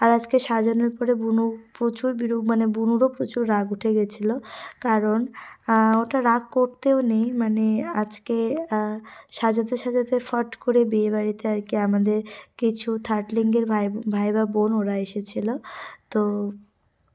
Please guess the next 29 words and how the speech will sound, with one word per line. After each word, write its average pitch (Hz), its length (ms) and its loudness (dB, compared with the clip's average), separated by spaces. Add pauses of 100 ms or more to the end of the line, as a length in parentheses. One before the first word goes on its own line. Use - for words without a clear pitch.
(460)
যেহেতু 226 400 2
ওরা 226 300 4
এসে 226 380 0
মানে 214 460 -2
ওরা 220 180 0
ব্রাইডকে 208 480 0
দেখতে 220 360 -2
চাচ্ছিল, 220 520 -4
এসে 214 260 0
করছিল, 208 480 -6
তো 285 280 -4 (420)
একটু 262 320 4
আর 247 140 2
কি 247 120 0
তো 247 120 0 (240)
সেখানে 226 440 -2
আরও 220 260 2
একটু 233 220 0
টাইম 214 340 2
লস 214 340 0
হয়ে 220 200 2
যায়। 208 240 -2 (540)
তো 254 80 2
এত 233 220 4
টাইম 247 340 4
লসের 254 340 2
পরেও 247 520 6
বোনকে 233 560 0
আমি, 226 400 0